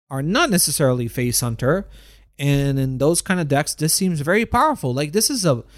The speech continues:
this is a stacking buff. This is something that you're basically, once you buff and trade,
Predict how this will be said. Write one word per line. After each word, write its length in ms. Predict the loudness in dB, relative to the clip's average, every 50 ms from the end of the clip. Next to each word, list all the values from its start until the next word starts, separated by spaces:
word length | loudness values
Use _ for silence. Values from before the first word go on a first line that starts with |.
| -20 -20 -20 _ _ _ _ _
this 140 | -10 -6 -4
is 120 | 0 0 2
a 80 | 2
stacking 600 | 2 2 0 0 0 -2 -2 -4 -2 0 0 2
buff. 400 | 2 4 4 4 4 2 -2 -4 -4
This 260 | -2 0 0 2 0
is 160 | 0 -2 0
something 460 | 0 0 0 -2 0 -2 -2 0 2
that 380 | 2 2 2 2 0 -2 -6 -12 -20 -20 -20 -20 -20 _ _ _ _ _ _
you're 140 | -4 -2 0
basically, 460 | 2 4 4 4 2 0 -2 0 0
once 320 | 2 2 0 0 0 0
you 100 | 0 0
buff 340 | -2 0 2 2 2 0 0
and 140 | -4 -4 -2
trade, 560 | -2 0 0 0 0 0 -2 -4 -4 -8 -14